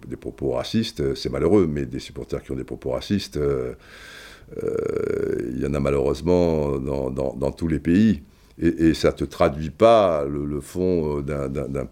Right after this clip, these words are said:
d'un pays, quoi. Euh, et, et puis, bon, euh, il s'en est excusé depuis, justement, euh, Dibou Martinez, j'en parlais, euh, euh, quand il a reçu son gant d'or, bon, il a eu une réaction un peu débile. La chanson dans les vestiaires,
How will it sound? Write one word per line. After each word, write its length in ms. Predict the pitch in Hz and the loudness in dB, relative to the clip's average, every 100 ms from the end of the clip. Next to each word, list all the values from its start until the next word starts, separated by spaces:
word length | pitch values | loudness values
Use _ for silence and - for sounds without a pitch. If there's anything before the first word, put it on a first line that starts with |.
| - | -8
d'un 180 | 71 67 | -6 -4
pays, 380 | - 92 120 101 | 2 4 4 2
quoi. 240 | 71 69 | -2 -2
Euh, 560 | 67 65 62 62 58 57 - - - - - | 0 -2 -4 -4 -6 -6 -10 -20 -20 -20 -4
et, 400 | 92 95 95 95 | 4 6 6 6
et 60 | 95 | 2
puis, 420 | - 101 107 104 | 4 4 6 6
bon, 560 | 87 85 92 98 85 78 | 4 4 4 6 4 2
euh, 220 | 76 76 | 2 2
il 80 | 80 | 0
s'en 180 | 92 101 | 2 4
est 60 | 104 | 4
excusé 520 | - 117 110 131 113 | 2 0 4 6 6
depuis, 540 | 85 - 82 76 71 | 2 -4 -6 -4 -4
justement, 640 | 71 67 90 95 101 87 | -6 -4 0 2 4 2
euh, 500 | 76 71 69 67 65 | 0 -2 -4 -4 -4
Dibou 280 | 65 65 73 | -8 -10 -8
Martinez, 480 | 69 - 71 78 82 | -8 -8 -6 -2 -2
j'en 160 | 67 71 | -2 -8
parlais, 560 | - 67 71 85 85 78 | -4 -2 2 4 4 2
euh, 340 | 69 65 64 - - - - - - - | 0 -2 -6 -10 -20 -20 -20 -20 -16 -10
euh, 420 | - - - - - | -6 -4 -4 -4 -6
quand 180 | 71 - | -6 -4
il 80 | 67 | 0
a 40 | |
reçu 280 | 67 69 69 | 0 -2 -6
son 180 | - 64 | -6 -6
gant 220 | 64 67 | -2 -2
d'or, 380 | 67 78 76 67 | 2 4 4 2
bon, 260 | 67 62 | -2 -4
il 100 | 62 | -4
a 40 | 60 | -6
eu 60 | |
une 80 | 62 | -6
réaction 420 | 60 62 - 71 | -4 -6 -4 -6
un 40 | 62 | -6
peu 160 | 65 | -6
débile. 460 | 64 71 82 107 107 - - - | -4 -2 4 4 2 -6 -4 4
La 200 | 147 156 | 6 6
chanson 560 | 170 147 - 175 170 | 4 4 4 4 6
dans 120 | 147 | 6
les 120 | 143 143 | 6 6
vestiaires, 720 | 139 131 - 139 139 127 | 4 2 2 6 8 8